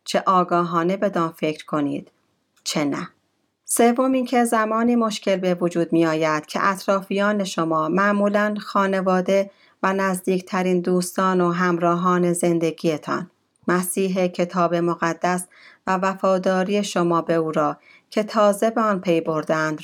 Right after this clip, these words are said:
رد می‌کنند. وسوسه‌ای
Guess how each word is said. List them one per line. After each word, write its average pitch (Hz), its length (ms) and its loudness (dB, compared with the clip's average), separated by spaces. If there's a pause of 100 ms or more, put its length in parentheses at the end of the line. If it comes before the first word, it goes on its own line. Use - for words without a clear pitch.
رد 175 240 -2
می‌کنند. 143 600 -6 (400)
وسوسه‌ای 208 920 -2